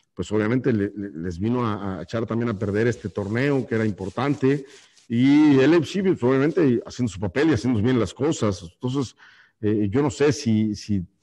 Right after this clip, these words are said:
porque tú estés pensando que ese, este es el torneo, ¿no? Sin duda alguna, la M L S cada día, por supuesto, da pasos agigantados. Eso, sin, sin duda alguna, lo, no lo dijimos por lo que pasó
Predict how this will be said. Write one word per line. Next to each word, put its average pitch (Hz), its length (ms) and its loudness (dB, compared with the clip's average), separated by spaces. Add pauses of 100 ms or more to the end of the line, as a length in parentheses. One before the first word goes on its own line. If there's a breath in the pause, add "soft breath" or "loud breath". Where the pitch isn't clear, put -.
(160)
porque 95 240 -6
tú 92 100 -8
estés 113 180 -4
pensando 117 440 -2
que 110 80 -2
ese, 107 200 -2
este 104 200 -6
es - 80 -14
el 104 120 -2
torneo, 107 380 0
¿no? 127 220 0 (240 loud breath)
Sin 135 240 2
duda 214 160 4
alguna, 214 260 2
la 170 140 2
M 170 100 2
L 170 60 4
S 160 180 0
cada 143 240 0
día, 151 180 2
por 110 140 -4
supuesto, 120 300 -4
da 120 140 0
pasos 120 260 -4
agigantados. 98 720 -2
Eso, 107 280 -2
sin, 101 320 -12
sin 90 200 -8
duda 120 160 0
alguna, 120 280 0
lo, 117 100 0
no 117 340 -2
lo 123 120 0
dijimos 120 440 -4 (1040 loud breath)
por 113 120 2
lo 110 80 2
que 104 120 -2
pasó 113 560 0